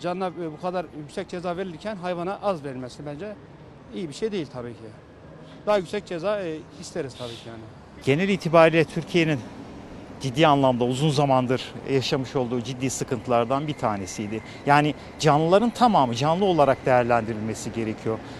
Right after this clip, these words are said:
Speaker 2: Hayvanlara yönelik eziyet, şiddet, istismar hepsiyle alakalı ciddi sorunlar, problemler var. Umarım olumlu yapıcı bir kanun teklifi sunulmuştur. Gerçi kanunla alakalı çok fazla bilgim yok. Birkaç defa televizyondan, haberlerden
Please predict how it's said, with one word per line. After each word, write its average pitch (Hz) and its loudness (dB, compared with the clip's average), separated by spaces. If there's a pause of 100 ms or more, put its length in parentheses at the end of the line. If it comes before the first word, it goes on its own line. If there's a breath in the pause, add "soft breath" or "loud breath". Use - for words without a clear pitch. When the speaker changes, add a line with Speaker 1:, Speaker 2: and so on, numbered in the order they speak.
(120)
Speaker 2:
Hayvanlara 143 4
yönelik 143 0
eziyet, 131 2
şiddet, 135 0
istismar 143 2 (480 loud breath)
hepsiyle 180 2
alakalı 147 4
ciddi 165 0
sorunlar, 139 2
problemler 139 4
var. 113 0 (100)
Umarım 220 6 (520 loud breath)
olumlu 202 6
yapıcı 208 4
bir 190 6 (100)
kanun 160 6
teklifi 151 -4
sunulmuştur. 151 -2
Gerçi 156 4
kanunla 160 2
alakalı 151 2
çok 170 -4
fazla 151 2
bilgim 147 -4
yok. 147 0
Birkaç 147 -2
defa 143 2 (200)
televizyondan, 131 -2
haberlerden 135 2